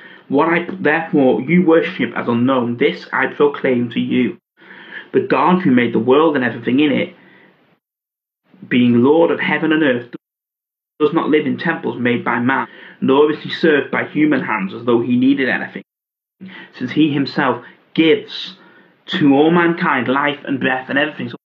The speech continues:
what Paul says is, "This God that you worship as unknown, I'm gonna show you who he is." And he says, first of all, he's the creator God.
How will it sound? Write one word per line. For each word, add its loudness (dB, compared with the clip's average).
what 0
Paul -2
says 0
is, 0
"This -2
God -2
that -6
you -4
worship 0
as -6
unknown, 0
I'm -2
gonna -2
show 0
you 2
who 2
he 2
is." -6
And 0
he 0
says, -4
first -2
of -2
all, 2
he's -6
the -8
creator -2
God. -2